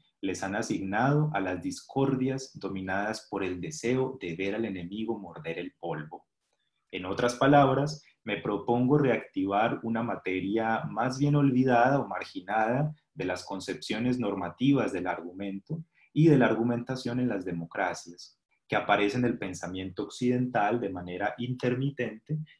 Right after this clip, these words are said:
y con el nombre propio de erística. A través de esta lectura, entonces, los invito a adentrarse en esta obra. Esta obra propone tres estudios de caso,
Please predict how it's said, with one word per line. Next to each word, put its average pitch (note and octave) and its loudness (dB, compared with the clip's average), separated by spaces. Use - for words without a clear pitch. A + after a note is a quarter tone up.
y D3+ 6
con B2+ 0
el C3+ 0
nombre G#2 -4
propio A#2 -4
de G2 -4
erística. F2 -10
A - -20
través F#2 -6
de B2 -4
esta C3 0
lectura, A#2+ 2
entonces, D#3 2
los A2 0
invito G2+ 0
a G2+ -2
adentrarse A2 0
en F#2 -6
esta A#2 -2
obra. E3 2
Esta A2+ -2
obra A2+ 0
propone G2+ -6
tres B2 4
estudios A2+ 0
de F#2 -4
caso, C#3 0